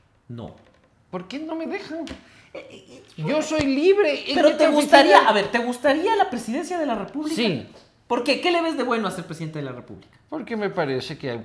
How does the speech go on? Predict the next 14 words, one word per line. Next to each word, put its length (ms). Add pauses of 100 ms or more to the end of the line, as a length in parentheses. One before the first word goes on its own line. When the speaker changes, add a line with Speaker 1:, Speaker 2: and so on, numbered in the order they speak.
Speaker 2:
uno 280
puede 280
trabajar 760
por 160
los 240
más 320
necesitados 1040 (280)
y 100
cambiarle 640
la 140
vida 480 (260)
a 100
mucha 300
gente. 340